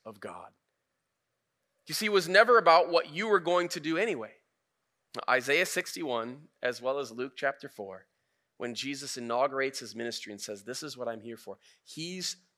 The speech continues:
the one doing the action. Now, I'm not saying you're just a passive participant, that you don't do anything about it. You, of course, we have a role to play to partner with God in the work that he wants to do.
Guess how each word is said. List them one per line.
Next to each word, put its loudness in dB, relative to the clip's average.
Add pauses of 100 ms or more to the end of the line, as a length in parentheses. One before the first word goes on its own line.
the -6
one -6 (440)
doing -10 (300)
the -12
action. -12 (760)
Now, 6
I'm 6
not 4
saying 4
you're 2
just -2
a 4
passive 4 (340)
participant, 0
that -2
you -4
don't -2
do -6
anything -4
about 6
it. 4
You, -6 (340)
of 0
course, 4 (200)
we -2
have 8
a 2
role 6
to -6
play 4
to -8
partner 6
with -4
God 8
in 0
the -4
work -2
that -4
he -6
wants -2
to -10
do. -10